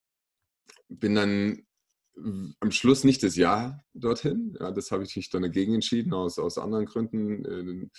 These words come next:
ähm, aber das hat mich dann wieder so nochmal so eine neue Richtung gebracht. Ja, damals hatte ich immer noch gar keine, gar keine Vorstellung oder gar keinen Plan, irgendwie mal Yogalehrer werden zu wollen.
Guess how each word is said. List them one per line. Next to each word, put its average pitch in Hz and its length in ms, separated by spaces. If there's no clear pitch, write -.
ähm, 82 720
aber 98 120
das 95 160
hat 123 100
mich 117 100
dann 110 120
wieder 110 160
so 104 100
nochmal 110 320
so 101 80
eine 101 140
neue 98 380
Richtung 107 260
gebracht. 90 440
Ja, 87 120
damals 110 320
hatte 101 120
ich 104 60
immer 104 120
noch 98 160
gar 98 140
keine, 90 520
gar - 380
keine 82 600
Vorstellung 95 680
oder 82 140
gar 85 120
keinen 78 240
Plan, 78 360
irgendwie 85 280
mal 78 120
Yogalehrer 80 520
werden 71 160
zu - 160
wollen. - 160